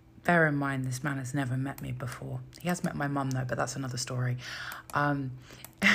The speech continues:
<laughs> he doesn't know me. He doesn't know who I am.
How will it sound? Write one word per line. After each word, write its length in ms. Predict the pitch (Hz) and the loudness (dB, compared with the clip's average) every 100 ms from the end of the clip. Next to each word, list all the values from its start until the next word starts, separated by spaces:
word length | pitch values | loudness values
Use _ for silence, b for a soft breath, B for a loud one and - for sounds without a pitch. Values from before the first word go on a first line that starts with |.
| - | 4
<laughs> 640 | - 269 - - - - 220 | 4 4 4 -4 -20 -4 4
he 180 | 196 | 10
doesn't 320 | 240 240 208 170 | 10 10 4 2
know 160 | 160 | 0
me. 320 | 147 139 139 131 | 0 -4 -6 -2
He 60 | |
doesn't 200 | 170 175 | -2 0
know 100 | 156 | -2
who 120 | 151 147 | 0 0
I 140 | 139 | 0
am. 460 | 135 135 131 127 | -2 -2 -2 -2